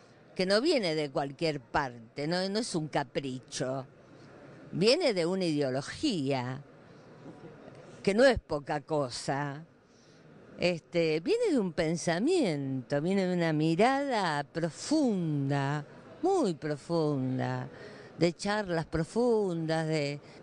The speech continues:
de sonidos profundos. Este, nada llega más que la música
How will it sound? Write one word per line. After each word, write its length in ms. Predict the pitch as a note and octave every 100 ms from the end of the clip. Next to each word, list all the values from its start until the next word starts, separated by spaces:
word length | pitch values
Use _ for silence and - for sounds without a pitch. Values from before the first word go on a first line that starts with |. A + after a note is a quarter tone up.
| - -
de 200 | C#3+ F3
sonidos 800 | F#3 - F3+ A#3 F4+ A3 E3+ C#3+ -
profundos. 1400 | D3 D3 - F3+ E3+ D#3 D3+ C#3+ C#3 C3+ C#3 - - - - - - - - -
Este, 720 | - C#3+ - E3+ E3 D#3+ - -
nada 460 | G3 D#4+ E4+ F#3 F3
llega 380 | F#3+ G3 F#3+
más 240 | E3+ G3 F#3
que 160 | -
la 100 | D3+
música 880 | D3 G#3 B3 - C#3+ C3 C3 B2 B2